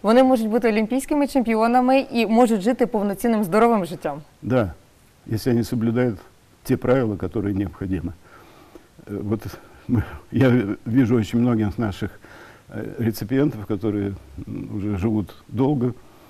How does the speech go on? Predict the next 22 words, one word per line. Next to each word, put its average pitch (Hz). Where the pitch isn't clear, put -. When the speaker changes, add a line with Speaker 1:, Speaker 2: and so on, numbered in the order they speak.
Speaker 2:
активно 113
работают. 120
Они 135
возвращаются 151
к -
активной 151
жизни. 107
Женщины 123
беременеют, 123
э, 101
рожают 117
нормально, 110
да. 120
А, 87
ну, 127
везде 139
нужно 180
соблюдать 123
определенные 98
правила 87
приема 110
препаратов, 135